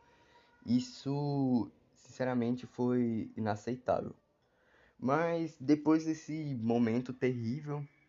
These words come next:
e inesquecível, né, vieram outros títulos de grande importância, como as Olimpíadas,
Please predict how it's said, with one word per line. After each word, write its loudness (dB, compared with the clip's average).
e 2
inesquecível, -2
né, -2
vieram -4
outros -6
títulos -2
de -4
grande 0
importância, 0
como -2
as -6
Olimpíadas, 0